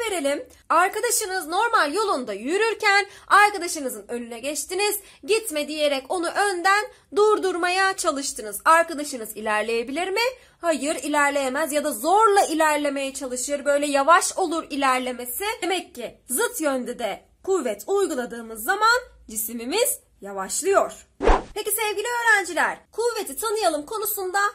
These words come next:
neler öğrendik? İlk videomuzda varlıkların hareket özelliklerini öğrendik. Bugün ise kuvvet türlerini öğrendik. Varlıkların hareket özellikleri nelerdi? Şimdi onları yazalım.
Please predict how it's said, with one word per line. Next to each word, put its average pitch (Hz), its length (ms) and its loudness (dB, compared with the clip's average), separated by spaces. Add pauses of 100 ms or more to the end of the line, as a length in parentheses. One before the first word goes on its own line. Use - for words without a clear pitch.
(100)
neler 349 500 2
öğrendik? 214 680 -6 (400)
İlk 403 260 -2
videomuzda 302 840 0 (160)
varlıkların 294 800 2 (100)
hareket 220 340 -8
özelliklerini 370 680 -2
öğrendik. 392 640 -2 (180)
Bugün 494 420 2
ise 453 220 0 (440)
kuvvet 403 460 4
türlerini 349 500 0
öğrendik. 202 800 -6
Varlıkların 415 800 4
hareket 262 360 0
özellikleri 320 880 2
nelerdi? 254 500 0 (280)
Şimdi 571 400 2
onları 349 360 0
yazalım. 208 420 -8